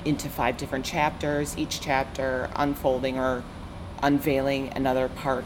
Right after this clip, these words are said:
of the story that we wanted to tell. And the most fun part that you're, um, referencing, the, the tasty treat, was, um, in, I think, i-, an experience where I was inviting the participants into a really strong memory that I had,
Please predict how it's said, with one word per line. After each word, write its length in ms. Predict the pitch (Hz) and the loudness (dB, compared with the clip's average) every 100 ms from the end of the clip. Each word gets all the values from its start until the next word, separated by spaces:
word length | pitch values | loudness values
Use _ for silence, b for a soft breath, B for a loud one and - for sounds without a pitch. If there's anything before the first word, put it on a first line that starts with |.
| - | -4
of 100 | 127 | -4
the 60 | 135 | -4
story 340 | - 135 127 | 0 0 2
that 180 | 120 - | 0 -2
we 120 | 139 | -2
wanted 320 | 147 165 185 | 0 -2 -4
to 100 | - | -6
tell. 300 | - 180 180 | -2 0 2
And 140 | 156 156 | 2 4
the 40 | |
most 360 | 151 143 - - | 4 4 2 0
fun 160 | 196 | 0
part 240 | 180 131 131 | 2 0 0
that 160 | - | -4
you're, 260 | 135 135 131 B B B B - | 0 0 0 B B B B -2
um, 260 | 127 120 - | -2 0 2
referencing, 680 | 185 202 160 139 127 139 | 4 4 2 0 -2 0
the, 80 | 131 - | -2 -2
the 80 | 147 | -4
tasty 460 | - 151 147 135 | 0 0 0 -4
treat, 400 | 143 - 160 131 - | -6 0 0 0 0
was, 500 | 143 135 135 - - B B B B B B 139 | 4 4 4 0 -8 B B B B B B 2
um, 340 | 135 131 127 - - - 175 | 4 2 0 -6 -12 -4 0
in, 120 | 165 - - - | 0 0 -10 0
I 60 | 165 | 2
think, 300 | 175 151 - - | 4 2 2 -4
i-, 120 | - - - | -6 -8 -4
an 140 | - 160 | 2 2
experience 500 | 160 - 185 185 - | 2 -2 0 0 -2
where 140 | 165 | 0
I 140 | - 160 | 4 4
was 140 | 165 | 4
inviting 400 | 170 156 143 143 | 2 2 2 2
the 60 | 143 | -4
participants 720 | - 143 156 143 151 143 - - | -4 -6 -6 -6 -4 -6 -6 -4
into 560 | 139 139 - 135 131 120 - - | -2 -2 -4 -2 -2 -4 -8 -2
a 60 | |
really 400 | 135 143 147 143 | 0 2 0 0
strong 380 | 143 - 127 131 | -2 -4 -4 -2
memory 320 | 131 131 127 135 | -2 -2 -4 -4
that 160 | - | -2
I 240 | - 123 143 | 0 2 2
had, 400 | 147 170 190 | 0 -2 -2